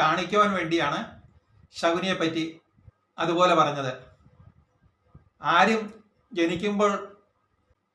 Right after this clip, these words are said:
ദുഷ്ടനായിട്ടോ ശിഷ്ടനായിട്ടോ അല്ല ജനിക്കുന്നത്. പക്ഷേ സാഹചര്യങ്ങൾ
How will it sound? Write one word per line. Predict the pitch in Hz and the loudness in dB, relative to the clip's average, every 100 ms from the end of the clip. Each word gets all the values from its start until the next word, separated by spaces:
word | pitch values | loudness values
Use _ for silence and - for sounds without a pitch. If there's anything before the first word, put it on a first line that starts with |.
| _ _ - | _ _ -4
ദുഷ്ടനായിട്ടോ | 165 165 208 202 190 196 190 175 - - - | -4 -2 0 2 2 2 2 2 -4 -18 -10
ശിഷ്ടനായിട്ടോ | 180 160 185 185 180 180 165 | -8 -6 -2 0 0 4 4
അല്ല | 170 175 - - _ _ _ - 180 | 4 0 -2 -12 _ _ _ -20 -6
ജനിക്കുന്നത്. | 160 165 165 165 160 - - - _ _ _ _ 160 | -4 -2 -2 0 0 -2 -8 -20 _ _ _ _ -4
പക്ഷേ | 160 - 202 202 - - _ _ _ - | -2 0 -2 -2 -8 -20 _ _ _ -4
സാഹചര്യങ്ങൾ | 160 180 190 208 202 208 | 2 4 4 4 4 2